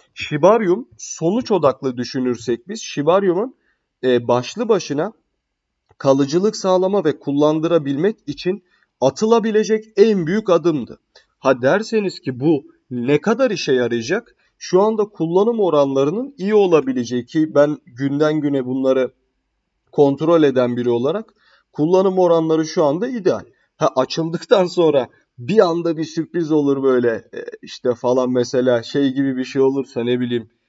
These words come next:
e, tam da böyle seçim günü ondan örnek vereyim. Böyle yüzde birlik oy oranına sahip bir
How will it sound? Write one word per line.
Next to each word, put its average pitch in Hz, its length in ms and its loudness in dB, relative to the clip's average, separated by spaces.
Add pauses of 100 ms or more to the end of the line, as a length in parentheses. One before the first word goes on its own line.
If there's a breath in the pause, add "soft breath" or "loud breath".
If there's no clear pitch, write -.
(320)
e, 113 320 0
tam 135 240 -2
da 131 120 0
böyle 127 200 0
seçim 139 420 -6
günü 135 140 -2
ondan 131 300 0
örnek 120 200 -4
vereyim. 117 160 -8
Böyle 120 200 -2 (360)
yüzde 131 540 -4
birlik 135 380 0
oy 139 180 2
oranına 131 460 0
sahip 127 540 -2
bir 127 200 -4